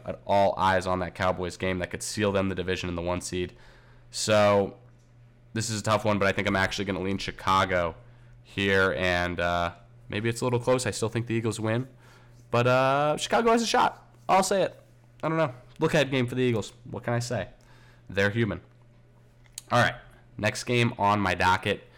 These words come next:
here, ladies and gentlemen. We got Pittsburgh at Carolina.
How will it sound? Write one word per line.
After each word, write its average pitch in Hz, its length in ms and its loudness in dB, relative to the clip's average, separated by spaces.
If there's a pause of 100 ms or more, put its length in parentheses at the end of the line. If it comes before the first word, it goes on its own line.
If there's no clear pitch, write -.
(300)
here, 110 180 -2
ladies 98 220 0
and 92 80 -6
gentlemen. 92 240 -2
We 90 40 -4
got - 200 -14
Pittsburgh 113 560 -2
at 104 240 -2
Carolina. 92 680 0